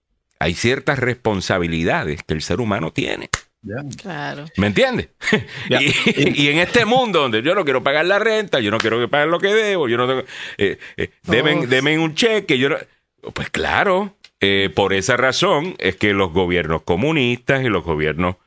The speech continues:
Speaker 1: eh, eh, y no, eh, específicamente los comunistas,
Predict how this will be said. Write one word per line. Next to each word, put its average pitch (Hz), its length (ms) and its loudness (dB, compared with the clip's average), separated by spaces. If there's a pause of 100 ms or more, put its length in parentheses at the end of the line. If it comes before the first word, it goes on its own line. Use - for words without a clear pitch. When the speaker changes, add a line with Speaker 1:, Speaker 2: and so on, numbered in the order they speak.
(260)
Speaker 1:
eh, 110 880 0
eh, 78 60 -20
y 147 100 2
no, 107 320 -2
eh, 92 200 -2 (140)
específicamente 107 680 0
los 80 120 0
comunistas, 147 460 -2